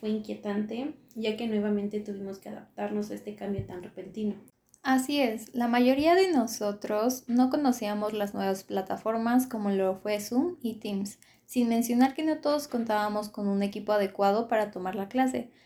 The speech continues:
Speaker 2: así como un internet eficaz.
Speaker 1: Además que al estar en casa los deberes aumentaron y nuestra atención no estaba al cien por ciento en la clase.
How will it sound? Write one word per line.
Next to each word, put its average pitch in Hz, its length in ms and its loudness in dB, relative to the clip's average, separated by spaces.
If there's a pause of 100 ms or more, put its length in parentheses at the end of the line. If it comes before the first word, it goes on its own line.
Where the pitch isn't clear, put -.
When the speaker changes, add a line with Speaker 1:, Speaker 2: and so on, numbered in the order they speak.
(160)
Speaker 2:
así 220 200 -2
como 262 220 6
un 254 80 10
internet 240 540 6
eficaz. - 640 -10 (540)
Speaker 1:
Además 233 500 -2
que 262 100 -4
al 247 100 0
estar 233 240 -2
en 349 160 0
casa 240 300 -4
los 220 180 -2
deberes 202 380 -2
aumentaron 208 840 -4 (300)
y 226 100 -2
nuestra 208 240 2
atención 208 480 -2
no 220 80 -2
estaba 208 280 -6
al 190 60 -8
cien 196 200 -10
por 196 100 -10
ciento 196 280 -12
en 185 40 -10
la 185 140 -10
clase. 214 480 -8